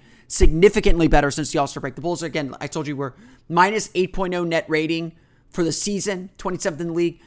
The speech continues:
Since the, since the trade deadline, they have a plus one point six net rating, which is twelfth in the league. You know, the Magic currently are sitting at, since the trade deadline, at plus eighteen point five net rating, the best in the league. So the Magic are playing really, really good basketball.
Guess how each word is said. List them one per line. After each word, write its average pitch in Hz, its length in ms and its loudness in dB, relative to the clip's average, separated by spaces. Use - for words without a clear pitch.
Since - 540 2
the, 196 240 -8
since 233 340 -4
the 196 120 -2
trade 214 300 0
deadline, 135 500 -2
they 190 80 4
have 180 100 4
a 180 80 0
plus - 380 2
one 185 200 0
point 165 260 -2
six - 260 2
net 170 180 0
rating, 131 320 -2
which 135 160 -4
is 147 120 -6
twelfth 220 360 0
in 160 100 -2
the 131 80 -8
league. - 260 -18
You 131 100 -8
know, 135 100 -2
the 131 60 -4
Magic 165 400 4
currently 143 400 -2
are 135 100 0
sitting 139 480 -4
at, 131 280 0
since 139 200 -4
the 131 200 -2
trade 156 180 -2
deadline, 143 340 0
at 131 140 -8
plus 143 240 -6
eighteen 147 260 -6
point 139 220 -6
five 156 360 4
net 156 180 -2
rating, 151 340 2
the 135 80 -4
best 147 320 -2
in 165 100 -4
the 160 60 -2
league. 160 240 -2
So 160 100 -4
the 135 80 -4
Magic 160 280 -2
are - 40 -10
playing 139 240 -4
really, 151 180 -2
really 135 160 -4
good 113 120 -12
basketball. - 440 -10